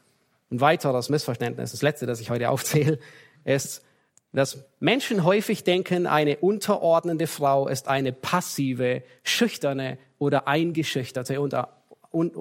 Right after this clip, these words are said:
ähm, ist eine eingeschüchterte Frau. Dieses verzerrte Bild haben Menschen häufig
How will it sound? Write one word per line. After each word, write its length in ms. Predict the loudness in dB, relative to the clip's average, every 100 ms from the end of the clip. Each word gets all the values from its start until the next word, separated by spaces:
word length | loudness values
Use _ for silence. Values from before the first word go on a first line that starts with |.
| -4
ähm, 280 | 0 0 0
ist 160 | -4 -2
eine 200 | 0 0
eingeschüchterte 580 | 0 -2 -4 -6 -6 -4
Frau. 320 | -2 -2 -4 -16 -6 0
Dieses 320 | 2 2 0 -12 _
verzerrte 880 | 0 2 2 -2 0 2 2 0 -2
Bild 540 | 2 4 6 4 0
haben 240 | -2 -2 -2
Menschen 340 | -4 -4 -2
häufig 480 | -2 -2 -4 -6